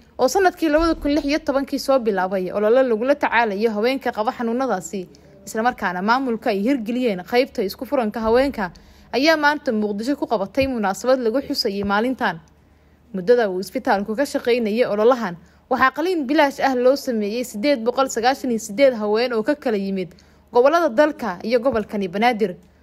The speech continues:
Maamulka sare ee isbitaalka, mas'uuliyiin ka socotay hay'adda Bisha Cas, dhakhaatiir, agaasimayaal ka kala socday isbitaallada danta guud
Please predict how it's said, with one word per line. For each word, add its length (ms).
Maamulka 480
sare 220
ee 80
isbitaalka, 720
mas'uuliyiin 460
ka 100
socotay 340
hay'adda 380
Bisha 300
Cas, 260
dhakhaatiir, 640
agaasimayaal 640
ka 140
kala 160
socday 320
isbitaallada 580
danta 300
guud 240